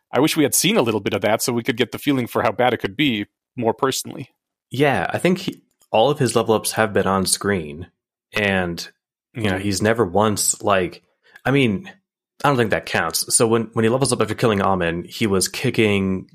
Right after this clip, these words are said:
Speaker 2: the revision mage in the face.
Speaker 1: Yeah, that's right.
Speaker 2: But he wasn't gaining an X P by doing that.
Speaker 1: No.
Speaker 2: I think he was just kind of, you know, thrashing.
Speaker 1: Yeah.
Speaker 2: So, I don't know. I, I'm curious what the context is here, and,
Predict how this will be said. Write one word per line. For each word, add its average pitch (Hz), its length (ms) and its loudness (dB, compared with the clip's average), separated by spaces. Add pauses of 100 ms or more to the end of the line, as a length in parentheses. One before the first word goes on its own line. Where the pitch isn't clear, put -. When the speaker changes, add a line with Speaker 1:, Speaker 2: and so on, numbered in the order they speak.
Speaker 2:
the 98 180 2
revision 98 320 0
mage 90 220 0
in 87 60 -2
the 85 80 -4
face. 151 680 -4 (480)
Speaker 1:
Yeah, 117 260 2
that's - 280 -4
right. 95 200 -4 (140)
Speaker 2:
But 110 220 0
he 156 120 0
wasn't 147 280 2
gaining 113 240 4
an 104 60 2
X 101 180 0
P 123 200 -2
by 165 140 -2
doing 76 280 -8
that. 78 260 -8 (460)
Speaker 1:
No. 104 560 0
Speaker 2:
I 110 80 0
think 123 180 2
he 147 80 0
was 131 180 2
just - 300 -2
kind 117 260 0
of, 104 320 0 (100)
you 110 100 -6
know, 85 120 -6
thrashing. 87 800 -4 (460)
Speaker 1:
Yeah. 92 300 -8 (440)
Speaker 2:
So, 101 480 0 (240)
I 113 140 2
don't 82 100 -6
know. 78 340 -8
I, 110 220 0 (480)
I'm 117 160 2
curious 110 300 2
what 101 60 -2
the 98 60 -2
context 95 380 0
is 92 140 0
here, 92 240 0
and, 82 160 -10